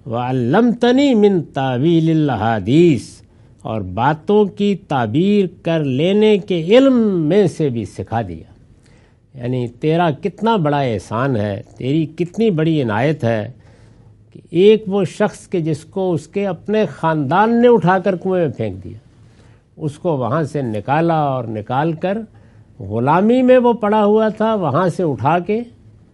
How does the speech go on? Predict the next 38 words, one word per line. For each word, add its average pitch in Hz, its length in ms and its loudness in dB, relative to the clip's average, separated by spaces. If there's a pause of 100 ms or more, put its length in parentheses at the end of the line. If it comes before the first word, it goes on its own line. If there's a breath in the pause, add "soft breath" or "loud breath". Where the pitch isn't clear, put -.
(240)
اس 139 200 -12
کو 156 160 -2
بادشاہی 123 600 0
کے 156 140 -4
تخت - 400 -6
پر 175 120 -2
پہنچا 135 500 -4
دیا، 185 300 -2 (640 soft breath)
اور 135 300 -2
پھر 208 420 -2 (920)
جس 131 380 -8
چیز 208 380 0
نے 135 240 -4 (580)
ان 151 200 -2
کی 143 180 -6 (100)
قدم 220 360 2
قدم 170 260 -2
پر 151 200 -6
مدد 147 500 -2
کی 151 260 -6 (180)
اس 180 200 -2
کو 196 160 -2
بیان 131 320 -2
فرمایا 110 560 -4
کہ 110 180 -8
مجھے 117 300 -4
باتوں 120 540 -4
کی 165 180 -4
تعبیر 202 800 2
کر 190 160 2
لینے 156 400 0
کے 135 300 -2
علم 160 220 2
میں 104 180 -6
سے 98 80 -14
بھی 90 120 -12
سکھا - 300 -20 (100)
دیا۔ 131 220 -20